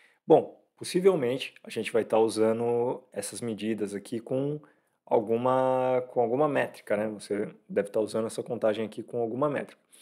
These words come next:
Então, quando eu selecionar essa data, eu quero que seja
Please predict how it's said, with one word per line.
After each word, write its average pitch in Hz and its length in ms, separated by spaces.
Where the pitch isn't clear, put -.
Então, 180 320
quando 220 300
eu 170 100
selecionar 110 600
essa 107 180
data, 131 500
eu 107 80
quero 123 280
que - 120
seja 131 400